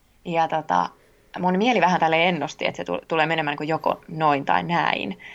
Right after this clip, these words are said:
Mutta on hirveän hauska ollut huomata, että kumpikaan näistä mielen ennustuksista,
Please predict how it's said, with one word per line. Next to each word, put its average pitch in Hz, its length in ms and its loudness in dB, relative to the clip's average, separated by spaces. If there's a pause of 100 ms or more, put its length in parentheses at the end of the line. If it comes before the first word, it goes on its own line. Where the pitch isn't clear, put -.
(280)
Mutta 160 180 -4
on 165 60 2
hirveän 180 240 4
hauska 185 240 2
ollut 180 120 0
huomata, 202 260 2
että - 120 -6
kumpikaan 226 500 -2
näistä 147 260 -4
mielen 143 500 -2 (300)
ennustuksista, 147 1040 -2